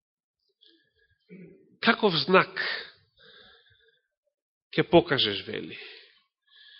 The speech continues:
Или, „Кој е знакот? Кој ти дал ваква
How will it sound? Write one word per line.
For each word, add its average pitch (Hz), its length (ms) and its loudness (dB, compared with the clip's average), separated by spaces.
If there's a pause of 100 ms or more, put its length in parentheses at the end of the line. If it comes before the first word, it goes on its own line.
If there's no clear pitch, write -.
(320)
Или, 156 440 0 (3250)
„Кој 190 320 10
е 165 80 8
знакот? 170 640 4 (800)
Кој 196 140 10
ти 190 80 -4
дал 175 240 10
ваква 160 500 6